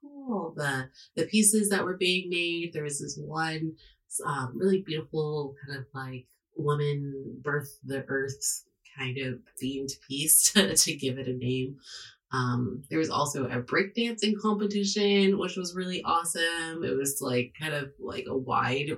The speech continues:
range of ages that were dancing and doing these, like, old school, new school,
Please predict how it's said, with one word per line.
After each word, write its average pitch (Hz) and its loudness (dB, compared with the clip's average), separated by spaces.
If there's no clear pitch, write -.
range 131 -2
of 127 0
ages 185 4
that 180 4
were 151 -2
dancing 131 0
and 127 2
doing 120 0
these, 120 -2
like, - -8
old 156 0
school, 131 2
new 127 2
school, 127 0